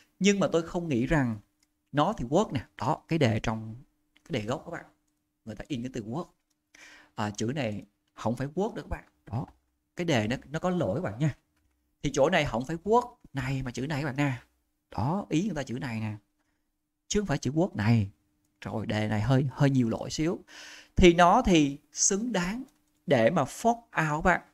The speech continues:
là trả nhiều tiền cho những cái thiết bị đọc mới. Ờ, cái gì đó các bạn, ờ, tôi thích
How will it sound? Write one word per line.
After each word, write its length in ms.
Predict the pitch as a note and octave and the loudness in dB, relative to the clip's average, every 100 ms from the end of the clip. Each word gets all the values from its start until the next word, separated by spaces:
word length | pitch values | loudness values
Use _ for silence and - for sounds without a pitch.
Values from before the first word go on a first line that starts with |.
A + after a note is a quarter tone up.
| _ | _
là 180 | B2 - _ - | -4 -4 _ -4
trả 300 | A#2+ F#2+ E3 | -4 -2 -4
nhiều 220 | F3+ A2+ - | -4 -4 -2
tiền 220 | A#2 G#2 F#2+ _ _ _ _ _ _ _ _ _ _ _ _ _ | -2 -2 -8 _ _ _ _ _ _ _ _ _ _ _ _ _
cho 240 | - E3+ E3 | 2 2 2
những 220 | D#3 A2+ | -4 -6
cái 100 | C#3+ - | -8 -12
thiết 180 | A3+ - | -10 -8
bị 180 | A2 | -6
đọc 260 | A2+ G#2+ - _ _ _ - | -6 -8 -12 _ _ _ -2
mới. 420 | C#3+ D3+ F3+ A#3+ _ _ _ _ _ _ _ _ | 4 4 4 -2 _ _ _ _ _ _ _ _
Ờ, 180 | D#3+ D3 | 4 6
cái 100 | F#3+ | 4
gì 120 | G#3 | 4
đó 160 | C#3+ D3+ | 4 4
các 80 | A#3 | 6
bạn, 300 | A3+ - - _ _ _ _ | 4 4 -12 _ _ _ _
ờ, 220 | C#3+ C#3 C#3 | 4 4 6
tôi 140 | E3+ | 2
thích 140 | E3+ | 4